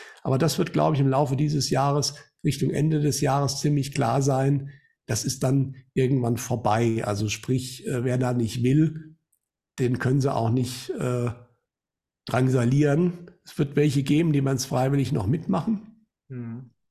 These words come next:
Speaker 1: Die werden dann, ja, die natürlich so unbedingt in ihrer alten Welt bleiben wollen, dass sie erstmal alles mitmachen, was ihnen gesagt wird, nur um die Idee zu haben, es wird wieder wie früher.
Speaker 2: <laughs>
Speaker 1: Ja.
Speaker 2: Mhm.
Speaker 1: Ja,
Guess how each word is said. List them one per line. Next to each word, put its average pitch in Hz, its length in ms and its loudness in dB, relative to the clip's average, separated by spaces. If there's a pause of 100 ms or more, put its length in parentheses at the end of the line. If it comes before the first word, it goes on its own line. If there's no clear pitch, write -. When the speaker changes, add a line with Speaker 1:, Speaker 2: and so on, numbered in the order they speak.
Speaker 1:
Die 123 120 2
werden 135 180 0
dann, 131 540 -2
ja, 143 220 2
die 127 120 -2
natürlich 123 380 -2
so 139 140 0
unbedingt 170 680 0
in 175 80 -2
ihrer 131 240 0
alten 139 260 0
Welt 139 200 0
bleiben 131 360 0
wollen, 143 220 0
dass 135 140 -2
sie 131 80 -2
erstmal - 320 -4
alles 170 360 2
mitmachen, 143 540 0
was 143 240 -4
ihnen 147 140 0
gesagt 131 480 -2
wird, 170 180 -2 (380)
nur 175 560 4 (440)
um 156 460 0
die 180 220 0
Idee 151 300 2
zu 160 180 0
haben, 156 440 2
es 143 160 -2
wird 143 160 -2
wieder 135 200 2
wie 135 100 0
früher. 95 380 -4 (360)
Speaker 2:
<laughs> 175 60 -10 (600)
Speaker 1:
Ja. 110 160 -4 (340)
Speaker 2:
Mhm. 135 260 -10
Speaker 1:
Ja, 165 340 -4